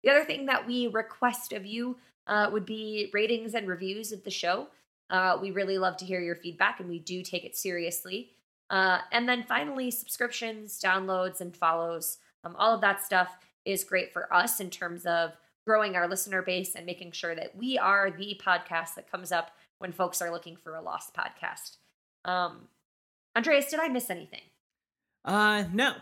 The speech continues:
Speaker 2: no. Uh, and thank you guys again. Your questions and, uh, uh, ideas and topics have been awesome. So please keep,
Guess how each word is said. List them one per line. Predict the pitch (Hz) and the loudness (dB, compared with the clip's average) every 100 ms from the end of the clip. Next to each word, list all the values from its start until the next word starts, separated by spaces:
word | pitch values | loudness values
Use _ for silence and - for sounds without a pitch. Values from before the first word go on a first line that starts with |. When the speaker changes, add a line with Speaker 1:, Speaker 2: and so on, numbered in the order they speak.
| - - | -14 -8
Speaker 2:
no. | 156 - _ - | -6 -8 _ -12
Uh, | 120 113 113 - | -8 -6 -6 -6
and | 120 120 | -6 -6
thank | 127 123 | -6 -8
you | 127 | -6
guys | 117 | -8
again. | 120 143 160 156 | -6 -6 -6 -10
Your | 139 117 117 | -10 -8 -10
questions | - 147 - 151 156 147 | -12 -14 -10 -10 -10 -12
and, | 113 123 - | -14 -14 -12
uh, | 127 110 107 104 _ _ _ - | -10 -10 -12 -18 _ _ _ -20
uh, | 101 98 110 _ 120 | -20 -20 -20 _ -14
ideas | 110 117 139 143 | -10 -8 -8 -10
and | 107 101 | -14 -14
topics | - 117 147 131 | -18 -16 -16 -16
have | 110 | -16
been | 104 104 - | -14 -16 -16
awesome. | 120 120 165 190 - | -16 -14 -14 -16 -18
So | - 110 110 | -16 -16 -14
please | - 135 - | -12 -12 -12
keep, | 131 | -16